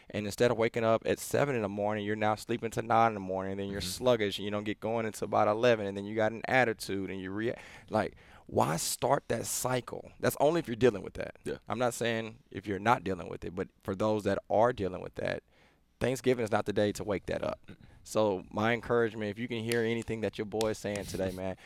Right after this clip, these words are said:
Speaker 1: this is not a pass to start something you've been working your tail off to fight, okay? Thanksgiving is a day that we celebrate with loved ones, and it's a day that we wanna cherish,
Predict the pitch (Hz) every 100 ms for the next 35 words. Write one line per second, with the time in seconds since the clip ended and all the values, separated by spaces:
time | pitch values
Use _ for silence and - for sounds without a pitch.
0 | - - 110 110 110 110 107 - 107 101
1 | 95 98 - 92 - - 101 98 - -
2 | _ - - - 98 101 98 95 92 90
3 | 90 - 87 - 92 87 - 85 - -
4 | - - - - _ _ - 95 90 98
5 | 98 - 98 95 92 95 95 92 92 -
6 | - - 92 90 90 - 95 92 98 90
7 | - - 92 95 101 107 117 - - _
8 | _ - 101 98 90 90 95 95 95 95
9 | 92 92 92 90 82 101 98 98 95